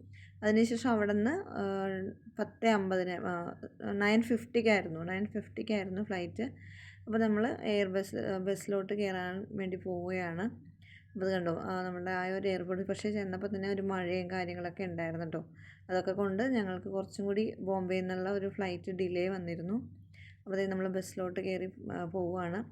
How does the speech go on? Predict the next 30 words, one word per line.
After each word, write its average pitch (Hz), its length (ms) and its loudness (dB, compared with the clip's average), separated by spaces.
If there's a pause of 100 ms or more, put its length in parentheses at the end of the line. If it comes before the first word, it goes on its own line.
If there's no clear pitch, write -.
(480)
അപ്പോൾ 190 140 0
ഏകദേശം 190 520 0
ഒരു 214 100 2
എട്ട്, 214 540 0
എട്ട് 208 340 -2
പത്തൊക്കെ 208 380 -2
ആയിട്ടുണ്ട്. 175 540 -2
അപ്പോൾ - 1400 -4
ബസ്സിൽ 214 300 4
കയറി 208 240 4
ഇരുന്നിട്ട് 196 280 0
നമുക്ക് 240 280 2
പിന്നെ, 202 380 -2
പിന്നീട് 220 320 6
അവിടെ 240 200 10
ഒരു 226 220 6
നമുക്കുള്ളത് 214 640 4
വെയിറ്റിംഗ് 208 480 0
ആയിട്ടുള്ളത് 190 640 0
ഒരു 202 300 4
രണ്ട്, 196 500 2
രണ്ടര 196 320 0
മണിക്കൂറായിരുന്നു 185 1040 0
ഉള്ളത്. 180 300 -2
അത് 202 240 0
കഴിഞ്ഞ് 202 400 0
നെക്സ്റ്റ് 208 320 -4
കണക്റ്റഡ് 202 440 0
ആയിരുന്നു. 170 260 2
പക്ഷേ 214 340 -2